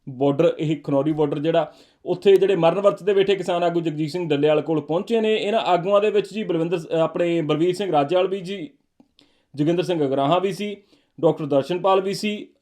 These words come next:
ਹਰਿੰਦਰ ਸਿੰਘ ਲੱਖੋਵਾਲ ਵੀ ਸੀ ਤੇ ਨਾਲ ਦੀ ਨਾਲ ਰਮਿੰਦਰ ਸਿੰਘ ਪਟਿਆਲਾ ਸਮੇਤ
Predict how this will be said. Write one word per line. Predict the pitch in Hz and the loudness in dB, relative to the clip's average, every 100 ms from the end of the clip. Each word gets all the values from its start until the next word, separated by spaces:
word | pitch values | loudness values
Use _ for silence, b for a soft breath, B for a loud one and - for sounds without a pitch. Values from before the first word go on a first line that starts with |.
| 151 | 0
ਹਰਿੰਦਰ | 147 160 | 0 0
ਸਿੰਘ | 156 175 | -2 0
ਲੱਖੋਵਾਲ | 147 135 180 185 185 | 0 2 4 4 4
ਵੀ | 185 | 0
ਸੀ | 196 202 | -4 -4
ਤੇ | 196 | -4
ਨਾਲ | 165 170 185 | 0 2 2
ਦੀ | 180 | 2
ਨਾਲ | 185 185 175 | 0 0 2
ਰਮਿੰਦਰ | 147 156 170 | 0 0 -2
ਸਿੰਘ | 185 175 | -6 -6
ਪਟਿਆਲਾ | 156 143 139 143 | -6 -2 0 -2
ਸਮੇਤ | 143 156 | -4 -4